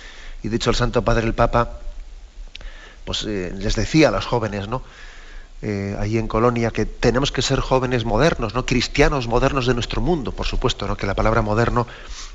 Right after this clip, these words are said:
puede ser bien utilizada. Pero yo me refiero a la palabra moderno, bueno, pues en ese sentido de, de este hombre que se resiste, ¿no? O en su soberbia, pues cae en la, en la ridiculez de pretender él, él ser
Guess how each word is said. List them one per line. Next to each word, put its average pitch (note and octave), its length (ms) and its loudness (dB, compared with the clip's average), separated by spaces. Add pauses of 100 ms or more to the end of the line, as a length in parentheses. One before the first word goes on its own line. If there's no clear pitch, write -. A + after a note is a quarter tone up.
(100)
puede G#2+ 260 4
ser - 220 0
bien A2 160 0
utilizada. G2+ 520 0 (500)
Pero C3+ 120 4
yo F3 120 6
me F#3+ 60 6
refiero E3+ 280 6
a D#3+ 40 10
la C#3+ 40 6
palabra D3 260 4
moderno, C#3 340 0
bueno, D3 180 2
pues G2 120 -6
en B2 80 2
ese C3 120 0
sentido B2 680 2 (1300)
de, A2+ 300 4 (180)
de C3 200 0
este C3 200 2
hombre C3 240 4
que A#2 420 2
se A#2+ 140 -2
resiste, A2 540 -2
¿no? D3 200 -6 (560)
O A#2+ 80 -2
en A#2+ 60 2
su A2+ 160 -2
soberbia, A#2 580 4 (1200)
pues - 240 -10
cae A#2+ 320 6
en A2+ 60 4
la, A2+ 200 2
en A#2 100 -2
la A#2 80 2
ridiculez B2 640 4
de B2 180 2
pretender B2+ 500 4
él, C3+ 340 4 (280)
él C3+ 180 4
ser - 380 0